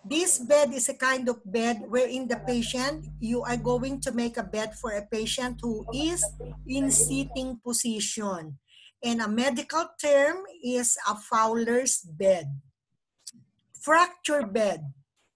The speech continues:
Fracture bed is a bed which is,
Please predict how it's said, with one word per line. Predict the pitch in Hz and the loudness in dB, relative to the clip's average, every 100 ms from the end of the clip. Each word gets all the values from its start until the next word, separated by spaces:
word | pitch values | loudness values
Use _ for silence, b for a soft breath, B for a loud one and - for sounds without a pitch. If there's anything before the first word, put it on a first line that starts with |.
| _ _ _ _ _ _ _ | _ _ _ _ _ _ _
Fracture | - 330 349 - 330 302 | 0 2 2 0 -2 0
bed | 208 240 240 233 - | 2 4 4 0 -4
is | 247 240 - | -2 0 -2
a | |
bed | 185 233 226 226 214 - _ _ - _ | -4 0 2 2 -2 -16 _ _ -20 _
which | 226 247 285 - 359 | -4 -2 -2 -4 -4
is, | 269 285 - | 2 2 2